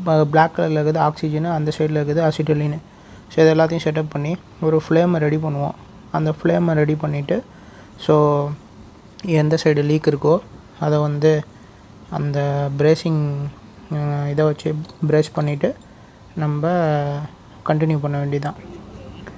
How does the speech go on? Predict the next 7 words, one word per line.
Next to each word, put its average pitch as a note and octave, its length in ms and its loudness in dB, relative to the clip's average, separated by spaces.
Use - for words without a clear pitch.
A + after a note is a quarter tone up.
So, D3 100 0
இந்த E3+ 240 4
pipe E3+ 380 0
பார்த்தீங்கன்னா, D3+ 640 -2
இங்க D3 220 -2
leakage D#3 480 0
இருக்கு. D3 440 -6